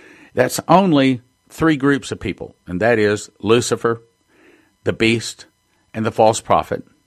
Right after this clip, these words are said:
Th-, I'll represent those as three groups. And the other group are those people who take the mark of the beast. Revelation fourteen says it this way, "If any man worship the beast and his image,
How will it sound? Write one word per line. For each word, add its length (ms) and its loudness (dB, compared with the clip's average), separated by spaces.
Th-, 140 -8
I'll 160 2
represent 540 -2
those 240 -2
as 100 -8
three 220 -4
groups. 340 -8
And 140 -4
the 100 0
other 200 4
group 360 -4
are 120 -8
those 340 4
people 460 -6
who 100 -4
take 300 -6
the 80 -6
mark 300 -2
of 60 -12
the 60 -6
beast. 480 -6
Revelation 500 4
fourteen 480 0
says 260 0
it 120 -8
this 200 -6
way, 200 -14
"If 240 -6
any 160 0
man 240 2
worship 320 0
the 60 -10
beast 440 -8
and 140 0
his 200 0
image, 360 -6